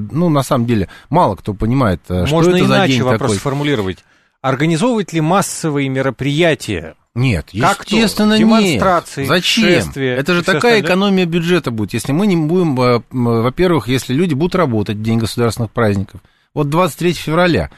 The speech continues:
Speaker 1: день Советской Армии и Военно-Морского флота. А, в народе День мужчина. А, вот, э, какое отношение этот праздник имеет к Новой России, как, э, День Советской Армии?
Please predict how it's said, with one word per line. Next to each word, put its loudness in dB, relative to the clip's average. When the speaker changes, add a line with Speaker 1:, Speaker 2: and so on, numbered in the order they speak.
Speaker 1:
день 2
Советской 0
Армии 2
и 0
Военно-Морского 0
флота. -4
А, 2
в -2
народе 0
День 2
мужчина. 0
А, 0
вот, 0
э, 2
какое 0
отношение 0
этот -2
праздник 0
имеет 2
к -14
Новой 2
России, 0
как, -4
э, 2
День 2
Советской 0
Армии? -2